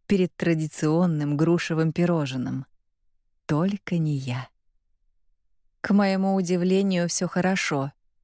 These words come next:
Под надзором мастера мне даже удалось слепить примиленький горшочек. Адиль заполнила печь обжига. Ночью горшки будут прожариваться. Завтра мы покроем их глазурью.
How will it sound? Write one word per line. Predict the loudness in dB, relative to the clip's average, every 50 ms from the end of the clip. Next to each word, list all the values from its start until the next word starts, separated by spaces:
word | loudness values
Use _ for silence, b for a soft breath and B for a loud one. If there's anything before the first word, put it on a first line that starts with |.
| _ _ _ _ _ _ _ -2
Под | -2 -2 0
надзором | 2 0 0 0 0 0 0 2 2 0 0
мастера | 0 0 0 -2 -2 -2 -2 0 0 2
мне | 0 0 0 2
даже | 2 0 0 0 0
удалось | 0 2 2 0 0 0 0 -2 -2
слепить | -2 -2 0 0 0 0 0 -2 -2 -2 -2
примиленький | 0 0 2 2 2 0 0 0 0 0 0 0 0 -2 0
горшочек. | 0 0 -2 -2 -4 -4 -4 -4 -4 -4 -4 -6 -6 -6 -10 -12 _ _ _ _ _ _ _ _ _ _ b b b b b b
Адиль | 0 0 0 2 0 0 2 2 0 -2 _ _ _ _ -2
заполнила | 0 2 2 0 0 0 0 2 2 2 2 2 0 0 0
печь | 0 0 0 0 0 -4 _ 0
обжига. | 0 0 0 0 0 -2 -2 -2 -2 -4 -4 -6 _ _ _ _ _ _ _ _ _ _ _ _ _ -2
Ночью | 0 0 2 2 0 0 -2 -4 -4 -4 -4 -6 -4 -2
горшки | 0 0 0 0 -2 -8 -4 -2 0 0
будут | 2 2 2 0 0 -2 -2
прожариваться. | -2 -2 0 0 0 -2 -2 -2 -2 -4 -4 -6 -6 -6 -6 -4 -4 -6 -8 _ _ _ _ _ _ _ _ _ _ _ _ _ _ _ -6
Завтра | -4 -2 0 0 -2 -2 0 0 2
мы | 2 2
покроем | 2 -2 -4 -2 0 0 2 2 0 -2 -2
их | -4 -4 -2 0
глазурью. | 0 0 2 2 0 -2 -2 -4 -4 -4 -4 -4 -4 -4 -6